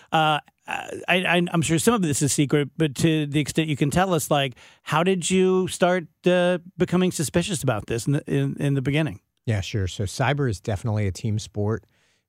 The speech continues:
Speaker 2: We have private sector companies, we have other partners in the U S government, in the entire intelligence community here in the U S and internationally. And every single cyber investigation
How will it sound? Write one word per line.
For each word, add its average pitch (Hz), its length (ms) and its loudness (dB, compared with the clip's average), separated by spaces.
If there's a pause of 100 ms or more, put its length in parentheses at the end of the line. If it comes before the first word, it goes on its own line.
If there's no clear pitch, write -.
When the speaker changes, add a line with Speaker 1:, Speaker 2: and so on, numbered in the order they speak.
Speaker 2:
We 107 280 0
have 92 400 -4
private 131 280 -2
sector 123 260 -4
companies, 113 640 -2
we 101 80 -2
have 90 120 -2
other 110 180 -2
partners 101 540 -4
in 101 100 -2
the 95 80 -2
U 104 240 -2
S 98 160 -2
government, 95 580 -2
in 117 140 -4
the 101 140 -2
entire 98 400 -4
intelligence 95 580 -4
community 98 400 -2
here 98 160 -2
in 98 80 -2
the 95 80 -4
U 98 220 -2
S 92 240 -4
and 104 220 -4
internationally. 110 960 -4 (540)
And 107 200 -2 (180)
every 127 320 0
single 113 300 -2
cyber 101 420 0
investigation 92 960 -2